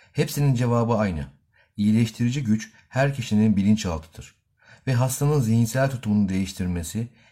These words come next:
iyileştirici gücü ortaya çıkarır. Hiçbir zihinsel ya da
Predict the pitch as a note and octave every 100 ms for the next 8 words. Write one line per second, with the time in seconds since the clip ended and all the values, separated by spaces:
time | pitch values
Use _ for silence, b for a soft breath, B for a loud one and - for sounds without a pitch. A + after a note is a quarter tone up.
0 | b G#2 G2+ G#2+ - A2+ A#2 A#2+ F#2 G2+
1 | F#2 F#2+ F#2 - D2 B1+ - _ _ _
2 | _ _ _ _ _ _ A#2+ A2+ - F3
3 | C#3+ A#2+ B2+ B2 C#3 C#3 C3 A#2 F2+